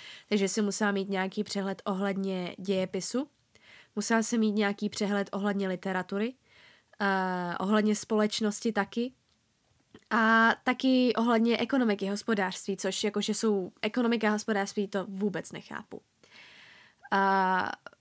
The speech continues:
v podstatě se mohli ptát na cokoliv, na cokoliv z historie, na cokoliv ze současnosti,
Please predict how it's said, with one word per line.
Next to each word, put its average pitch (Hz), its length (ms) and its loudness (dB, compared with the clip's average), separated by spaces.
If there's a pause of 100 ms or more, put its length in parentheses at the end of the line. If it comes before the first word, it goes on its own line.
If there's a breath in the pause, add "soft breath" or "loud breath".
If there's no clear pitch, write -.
(160)
v 226 60 -10
podstatě 247 380 2
se 262 120 2
mohli 240 280 2
ptát 226 320 2
na 226 140 4
cokoliv, 214 480 -2 (160)
na 214 120 2
cokoliv 214 380 0
z 196 100 -2
historie, 226 400 0
na 208 80 2
cokoliv 214 420 -2 (260)
ze 220 100 0
současnosti, 196 840 -2